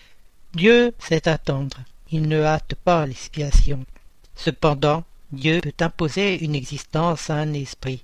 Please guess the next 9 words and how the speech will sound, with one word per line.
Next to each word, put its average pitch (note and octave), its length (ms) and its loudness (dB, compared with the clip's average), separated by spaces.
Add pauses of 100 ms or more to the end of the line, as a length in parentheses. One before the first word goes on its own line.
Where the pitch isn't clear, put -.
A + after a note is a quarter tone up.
lorsque D3 380 -4
celui-ci, D#3 680 -6 (160)
par D3+ 200 4
son D3+ 220 4
infériorité E3 1040 -4
ou F#3 100 -6
son D3+ 220 -2
mauvais D3+ 440 0
vouloir, C#3+ 500 -4